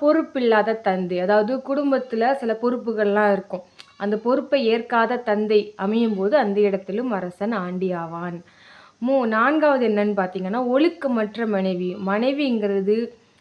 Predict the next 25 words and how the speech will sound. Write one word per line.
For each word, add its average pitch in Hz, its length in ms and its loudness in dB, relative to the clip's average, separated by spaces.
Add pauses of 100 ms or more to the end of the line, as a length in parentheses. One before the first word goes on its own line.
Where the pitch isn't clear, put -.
மனைவி 240 320 0
என்பவள் 226 380 2
வந்து 214 520 0
வீட்டுக்கு 247 500 -6
விளக்கா 220 420 0
இருக்கணுமே 185 460 -4
தவிர 202 260 -2
ஒழுக்கமற்ற 220 800 -2
முறையில 202 360 -2
நடந்தாங்கன்னா 180 480 -6
அந்த 196 320 -4 (100)
குடும்பம் 208 600 -4
கண்டிப்பா 180 680 -8
விளங்காது. 175 680 -10 (600)
அப்படிப்பட்ட 233 540 -2
ஒரு 220 120 2
மனைவி 220 400 0
க-, 247 100 -4
இருந்தாங்கன்னா 214 840 0
அந்த 202 400 2
இடத்துல 196 340 -2
அரசன் 208 440 -2
கண்டிப்பா 196 480 -4
ஆண்டி 185 320 -4
ஆயிருவான், 180 260 -6